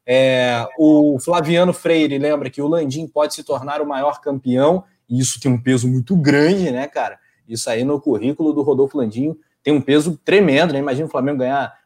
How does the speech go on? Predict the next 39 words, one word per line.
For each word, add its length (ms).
mais 160
uma 100
Libertadores 880
e 40
um 40
Brasileiro 500
com 160
ele 320
e 20
tal. 220
Já 80
ganhou 160
dois 320
Brasileiros 600
e 60
uma 80
Libertadores, 680
não 160
é 60
pouca 300
coisa 260
não, 220
gente. 280
O 80
José 840
de 140
Ribamar 680
Rodrigues, 800
como 120
é 40
que 80
é, 60
Túlio? 180
Ribamar! 680
Como 80
é 60
que 80
é 100
o 80